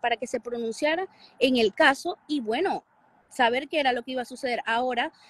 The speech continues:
el Comité de Apelaciones se pronunció, no sé si usted está al tanto, que vino un embajador de Venezuela a entregar credenciales aquí.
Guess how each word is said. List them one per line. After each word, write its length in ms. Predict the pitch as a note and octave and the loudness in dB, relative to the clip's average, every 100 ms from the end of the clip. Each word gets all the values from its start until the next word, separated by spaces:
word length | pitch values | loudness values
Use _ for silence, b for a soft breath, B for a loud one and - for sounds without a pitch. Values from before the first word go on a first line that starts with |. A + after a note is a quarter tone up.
| b b | b b
el 140 | C4 | -4
Comité 540 | C4 C4+ B3 A#3+ B3+ C4 | -2 -2 -2 0 0 0
de 120 | C#4 | 2
Apelaciones 600 | D#4+ E4 E4 E4 E4 D4+ C#4+ | 2 2 0 0 -2 -2 -2
se 120 | C#4 | -4
pronunció, 580 | C#4+ D#4 E4 D#4+ C#4 B3 | -2 0 0 0 -2 -4
no 120 | B3+ | -4
sé 100 | C#4 | -6
si 100 | D4 | -8
usted 160 | C#4 C#4 | -6 -4
está 160 | C#4 | -2
al 100 | C#4 | -2
tanto, 300 | D4 C#4 C4 | 0 0 -2
que 100 | B3+ | -8
vino 180 | A#3 A3+ | -8 -8
un 80 | B3 | -12
embajador 560 | C4 C4 C4+ C#4 C4+ B3+ | -6 -4 -2 -2 -2 -2
de 120 | C4+ | -4
Venezuela 720 | C#4 C#4+ - D#4 C#4+ C4 A#3 | -4 -12 -6 2 4 4 2
a 40 | A#3+ | -2
entregar 360 | G#3+ G#3+ G#3 | -2 -2 -4
credenciales 800 | - B3 B3+ C4+ C4 D4+ C4+ C#4 | -2 0 0 0 -6 0 0 2
aquí. 360 | C#4+ - C4+ | -4 -8 -10